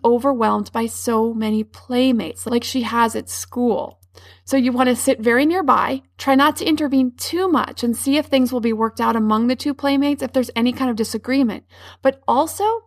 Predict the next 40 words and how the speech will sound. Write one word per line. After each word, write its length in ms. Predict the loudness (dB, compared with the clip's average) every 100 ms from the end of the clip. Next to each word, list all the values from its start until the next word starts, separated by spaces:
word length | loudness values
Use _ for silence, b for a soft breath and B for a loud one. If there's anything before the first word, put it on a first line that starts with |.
| _
you 120 | -4 0
want 140 | 0
to 60 | -2
give 540 | 0 2 2 0 -12
praise 460 | -6 -2 -2 -4 -6
for 100 | -10
positive 640 | -2 0 0 -2 -6 -8
social 420 | -4 -4 -4 -10
skills. 600 | -10 -6 -4 -2 -4 -10 -20 b b b
When 100 | -2
she 160 | 0 -2
cooperates 800 | -2 4 4 4 -2 -8 -8 -6
and 80 | -4
agrees 520 | -4 -4 -2 -2 -4
to 120 | -10
compromise 680 | -4 -2 0 0 -2 -4 -4
on 160 | -6 -8
play, 460 | -14 -12 -8 -10 B B B
such 220 | -4 2
as 120 | 0
she 220 | 0 0 2
wants 240 | 2 -2
to 80 | -4
play 160 | -2
horses 460 | 2 0 2 0 2
and 120 | 0
the 60 | -2
friend 340 | 0 0 2
wants 180 | 2 0
to 80 | -8
play 180 | -8 -8
dolls, 600 | 0 4 6 4 0 -6 b b _
and 100 | 2
then 80 | 2
they 120 | 0
play 180 | 0 -2
dolls 320 | 2 2 0
with 120 | -4
the 80 | -10
horses, 580 | -2 -2 -2 -2 -4